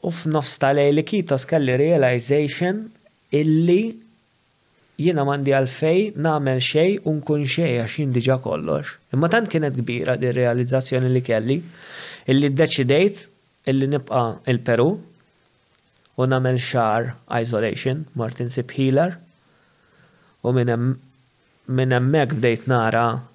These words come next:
il-pass, il-passi l-oħra u minn, minn dak iż-żmien law għamilt tliet snin infittex healer tajjeb fil-fema tiegħi. Xi ħadd illi nista' nafdah għax peress li kelli l-esperjenza ma' xef ta' qabli kien jgħid li, "Isma' Elton,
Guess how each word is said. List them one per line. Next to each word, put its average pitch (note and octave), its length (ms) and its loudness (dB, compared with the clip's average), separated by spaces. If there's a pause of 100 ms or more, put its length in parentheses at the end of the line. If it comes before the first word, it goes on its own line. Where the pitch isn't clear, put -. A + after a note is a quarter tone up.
(640)
il-pass, A#2 600 -4 (100)
il-passi A#2+ 580 -2
l-oħra A#2 380 0 (160)
u A#2 240 -4 (500)
minn, C3 200 -2 (180)
minn C3+ 220 -2
dak C3 200 0
iż-żmien C3+ 440 0
law D#3+ 240 4
għamilt C3 260 0
tliet B2+ 160 2
snin C#3+ 220 -2
infittex B2 640 -4
healer A#2 400 0
tajjeb C3 520 0 (380)
fil-fema B2+ 460 0
tiegħi. C3 320 0 (880)
Xi A#2+ 160 0
ħadd B2+ 240 0
illi C3 200 4
nista' B2+ 260 0
nafdah B2+ 540 0
għax C#3+ 200 -2
peress C3 320 0
li C3 80 -2
kelli C3+ 240 2
l-esperjenza C3 720 0
ma' C3 140 2
xef D3 440 -2
ta' B2+ 120 0
qabli B2 300 0
kien E3+ 200 0
jgħid B2 200 0
li, F3 120 2
"Isma' C3+ 320 0
Elton, B2+ 320 -2